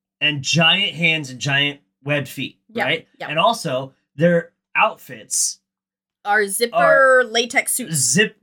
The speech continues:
Speaker 1: yeah, they're basically skin-tight zipper suits that can zip all the way up over their heads.
Speaker 2: Yes.
Speaker 1: Which is used later on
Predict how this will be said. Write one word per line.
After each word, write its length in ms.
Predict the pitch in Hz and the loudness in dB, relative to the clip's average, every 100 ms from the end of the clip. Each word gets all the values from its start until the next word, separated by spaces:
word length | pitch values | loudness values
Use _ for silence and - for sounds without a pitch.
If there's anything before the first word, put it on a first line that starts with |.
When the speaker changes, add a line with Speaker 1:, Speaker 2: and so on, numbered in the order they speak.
| - | -4
Speaker 1:
yeah, 240 | 208 143 | -2 0
they're 100 | 127 | -2
basically 500 | 147 180 196 226 190 190 | -4 -2 -2 -4 -4 0
skin-tight 760 | - - 190 208 196 196 131 | 0 0 -2 -2 -2 -4 -6
zipper 300 | - 190 175 | -4 -2 -2
suits 580 | - 131 123 - - - _ _ _ _ | -2 -6 -6 -4 -4 -6 _ _ _ _
that 220 | 160 165 | -4 -4
can 120 | 185 175 | -4 -4
zip 300 | 180 190 - _ - | -2 -2 -6 _ -4
all 200 | 170 202 | 0 2
the 80 | 208 | 2
way 160 | 208 | 0
up 140 | 190 185 | 0 -2
over 200 | 180 165 | -4 -2
their 140 | 151 | -2
heads. 460 | 135 104 73 - - _ | -2 -4 -8 -16 -16 _
Speaker 2:
Yes. 320 | 240 - - - | -6 -4 -4 -4
Speaker 1:
Which 260 | 147 143 | -4 -2
is 160 | 151 135 | -2 2
used 320 | 175 185 - | 4 4 4
later 320 | 165 160 160 | 4 4 4
on 360 | 151 147 143 | 4 2 0